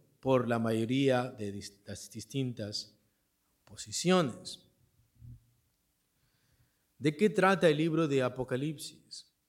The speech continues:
La palabra Apocalipsis significa simplemente revelación.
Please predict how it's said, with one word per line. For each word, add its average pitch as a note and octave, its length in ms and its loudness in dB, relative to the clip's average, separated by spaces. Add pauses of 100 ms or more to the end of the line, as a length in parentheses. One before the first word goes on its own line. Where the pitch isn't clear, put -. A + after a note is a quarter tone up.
(140)
La A#2 140 -4
palabra B2+ 600 2
Apocalipsis A#2 1200 -6 (520)
significa C3+ 920 0
simplemente C3+ 1200 0 (440)
revelación. A#2+ 840 -2